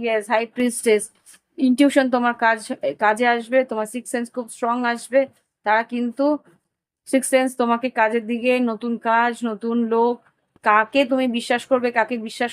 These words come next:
করবে না, সেটা কিন্তু তোমার সিদ্ধান্ত, তুমি বুঝতে পারবে, সেই মানুষটাকে বুঝে নিতে পারবে। তোমার সিক্স সেন্স তোমার, তোমাকে হেল্প করবে কার সঙ্গে কিভাবে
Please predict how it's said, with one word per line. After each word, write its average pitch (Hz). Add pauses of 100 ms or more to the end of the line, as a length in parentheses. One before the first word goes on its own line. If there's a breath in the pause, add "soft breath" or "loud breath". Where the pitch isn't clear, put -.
করবে 240
না, 240
সেটা 214
কিন্তু 214 (480)
তোমার 262
সিদ্ধান্ত, 240
তুমি 240
বুঝতে 233
পারবে, 254
সেই 254
মানুষটাকে 233
বুঝে 226
নিতে 240
পারবে। 220 (120)
তোমার 214
সিক্স 226
সেন্স 233 (100)
তোমার, 214 (600)
তোমাকে 226
হেল্প 247
করবে 240 (400)
কার 233
সঙ্গে 247
কিভাবে 226